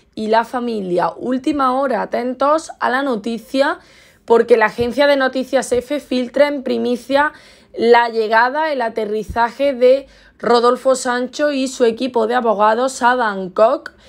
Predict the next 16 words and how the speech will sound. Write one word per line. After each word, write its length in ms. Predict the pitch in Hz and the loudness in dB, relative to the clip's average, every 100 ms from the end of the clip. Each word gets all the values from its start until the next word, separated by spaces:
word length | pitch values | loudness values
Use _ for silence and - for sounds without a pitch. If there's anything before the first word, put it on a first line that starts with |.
| - _ | -20 _
Eh, 260 | - 208 208 | -2 0 2
de 160 | 220 | 2
ahí, 240 | 220 233 254 | 2 0 -2
pues, 480 | 269 247 240 - - | 0 0 -2 -10 -4
cogerán 640 | 240 233 240 - 240 262 - - | 0 2 2 2 2 0 -6 2
otro 360 | 254 254 233 | 2 4 -2
vuelo 380 | 214 226 233 240 | 2 2 2 0
para 240 | 240 214 | 0 2
ir 160 | 214 226 | -2 -4
directamente 600 | 226 220 220 220 214 214 | -4 -4 -4 -10 -8 -4
a 80 | 233 | -2
la 120 | 214 | 0
isla 460 | 208 220 - 233 240 | -2 -6 -6 -2 -2
de 140 | 220 | -4
Koh 160 | 214 226 | -6 -6
Samui. 600 | 226 202 214 247 302 | -4 -4 -2 -2 -4